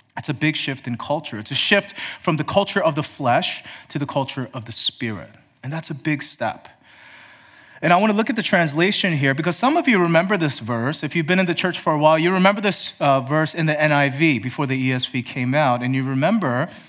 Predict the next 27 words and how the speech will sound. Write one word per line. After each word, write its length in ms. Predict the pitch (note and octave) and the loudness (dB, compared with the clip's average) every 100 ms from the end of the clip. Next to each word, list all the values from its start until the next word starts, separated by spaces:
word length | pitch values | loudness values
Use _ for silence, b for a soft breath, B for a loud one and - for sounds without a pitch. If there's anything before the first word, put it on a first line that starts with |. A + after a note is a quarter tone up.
| B | B
that 300 | D3 C#3 C#3+ | 2 2 2
it 80 | D3+ | 0
used 220 | F3 A3 | 0 0
to 60 | A#3+ | -4
say, 320 | - C#3+ D#3 | -2 0 0
"Let 240 | C3 E3 F#3+ | 2 2 2
us 360 | G3 - - - _ _ | 0 -2 -10 -14 _ _
spur 500 | - - - A3+ A#3+ | -12 -12 0 4 4
one 220 | G3+ G3 | 4 2
another 280 | G3 F#3 E3 | 2 2 4
on 440 | E3 B3+ E3+ - - - _ | 4 4 0 -4 -14 -20 _
towards 240 | - C#3+ C#3 | -4 -4 -2
love 160 | C3+ | -2
and 100 | B2 | -2
good 200 | A#2 A2+ | -4 -6
deeds." 340 | A#2+ G#2 F#2+ D3 | -6 -8 -8 -6
Remember 260 | E3+ F#3+ | -2 -2
that, 220 | G3 G3 | 0 -2
some 200 | G3 F#3 | -4 -6
of 100 | F#3 | -4
you? 100 | G3+ | -2
And 100 | F#3 | 0
you 80 | D3+ | 2
memorized 520 | C#3+ D3 D3+ D#3 D#3 | 2 2 4 2 2
it 80 | D#3+ | -2
that 200 | D3 D3 | 0 0
way. 380 | C3+ D3 D3 C#3+ | 2 2 2 0